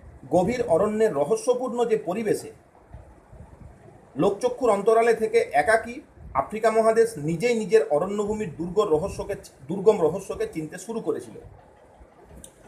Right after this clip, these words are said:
তো এই কারণের জন্যই কবি এখানে তাকে নিভৃত অবকাশ বলছেন। নিভৃত অবকাশ মানে, অবকাশ মানে হচ্ছে ফাঁকা সময়,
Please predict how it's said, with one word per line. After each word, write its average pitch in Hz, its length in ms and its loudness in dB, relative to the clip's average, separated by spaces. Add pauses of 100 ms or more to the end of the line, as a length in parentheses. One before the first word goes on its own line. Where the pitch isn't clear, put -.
(320)
তো 175 300 2 (480)
এই 233 120 2
কারণের 254 340 4
জন্যই 262 300 -2
কবি 226 200 4
এখানে 233 200 -2
তাকে 226 200 4
নিভৃত 196 380 -4
অবকাশ 190 420 4
বলছেন। 139 300 -4
নিভৃত 214 320 -4
অবকাশ 240 320 4
মানে, 233 340 -2
অবকাশ 226 360 2
মানে 226 180 0
হচ্ছে 233 240 -2
ফাঁকা 233 300 -6
সময়, 190 260 -8